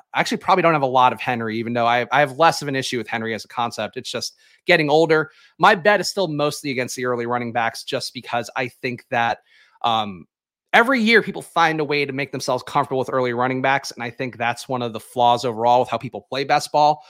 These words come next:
I know there's enough data out there, and Sam Sherman, I think, has made the most compelling arguments to why you should be less of a zero R B bro and more willing to kinda get there in terms of these guys,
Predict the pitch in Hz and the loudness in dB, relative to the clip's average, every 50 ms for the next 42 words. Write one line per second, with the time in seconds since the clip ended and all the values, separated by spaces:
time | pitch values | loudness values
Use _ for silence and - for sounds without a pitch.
0 | - - _ - - 131 139 147 147 143 139 135 135 - 143 135 123 - 143 143 | -20 -20 _ -6 -4 -2 2 4 4 4 4 0 -2 -2 -4 -6 -4 -2 0 2
1 | 147 151 147 143 143 143 151 143 139 131 127 - 175 165 160 - - 165 156 151 | 4 6 6 4 4 2 0 -2 -2 -2 -2 0 0 0 0 -2 -2 -2 0 0
2 | 143 139 123 139 127 123 127 131 127 123 127 127 - - 127 113 - - 131 120 | 0 -2 -2 -4 -6 -4 -4 -6 -4 -2 -4 -4 -4 -6 -12 -12 -6 -2 -2 0
3 | 120 123 123 123 120 131 110 120 120 123 120 - - - 123 120 117 120 113 107 | 0 0 0 2 0 0 0 -2 -6 -6 -6 -8 -10 -6 -2 -2 -2 -2 -2 -6
4 | - - 139 123 120 123 117 113 107 _ _ - - _ _ _ 156 165 175 - | -6 -6 -6 -6 -6 -8 -10 -10 -10 _ _ -20 -20 _ _ _ 0 0 2 2
5 | - 160 147 131 151 160 156 151 151 147 156 147 143 143 151 147 143 135 135 135 | 0 0 0 2 2 4 6 6 6 4 0 -4 2 4 4 4 4 4 2 0
6 | 127 110 120 131 135 135 135 131 - 127 - 131 127 127 110 110 127 127 - - | 0 0 0 -2 0 0 -2 -4 -6 -6 -4 -2 -2 -2 0 0 -2 -2 0 0
7 | 135 131 131 127 123 - - 131 123 113 120 120 120 113 - 123 123 123 120 120 | 0 0 0 -2 -4 -4 -4 -4 -4 -4 -6 -8 -8 -4 0 2 2 4 2 2
8 | 117 - | -2 -4